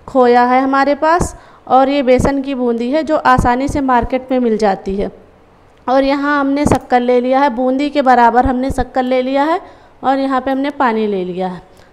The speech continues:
तो आइए अब चलते हैं बनाने की तरफ। यहाँ पे हमने फ्राई पैन रख लिया है, गैस को on कर लिया है। अभी हम इसमें डालेंगे पानी।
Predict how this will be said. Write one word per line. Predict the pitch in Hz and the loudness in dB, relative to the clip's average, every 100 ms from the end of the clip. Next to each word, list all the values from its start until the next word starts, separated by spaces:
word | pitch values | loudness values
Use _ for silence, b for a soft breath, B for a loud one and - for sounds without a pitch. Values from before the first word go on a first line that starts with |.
| - | -2
तो | 240 | 0
आइए | 240 254 285 | 2 0 0
अब | 294 | 0
चलते | 269 254 254 | 0 -2 0
हैं | 269 285 | -2 0
बनाने | 269 233 226 | 0 0 -2
की | 220 208 | -6 -8
तरफ। | 196 185 - - _ _ _ _ _ _ _ _ _ _ _ _ _ _ _ _ _ _ _ _ _ _ _ - 254 | -8 -8 -12 -20 _ _ _ _ _ _ _ _ _ _ _ _ _ _ _ _ _ _ _ _ _ _ _ -12 -4
यहाँ | 269 285 | 0 2
पे | 277 294 | 2 0
हमने | 285 285 | 0 -2
फ्राई | 285 269 262 | 2 4 4
पैन | 262 285 277 | 2 -2 0
रख | 254 254 | 0 0
लिया | 269 294 | 0 2
है, | 311 | 2
गैस | 262 247 262 | 2 2 0
को | - | 0
on | 262 240 240 247 | 0 2 0 0
कर | 277 | 0
लिया | 262 285 294 | 2 2 0
है। | 294 | 0
अभी | - 254 240 | -2 -2 0
हम | 277 262 | 0 0
इसमें | 254 269 | 0 0
डालेंगे | 247 226 233 262 | 2 2 2 0
पानी। | 302 254 214 196 | 2 2 2 -2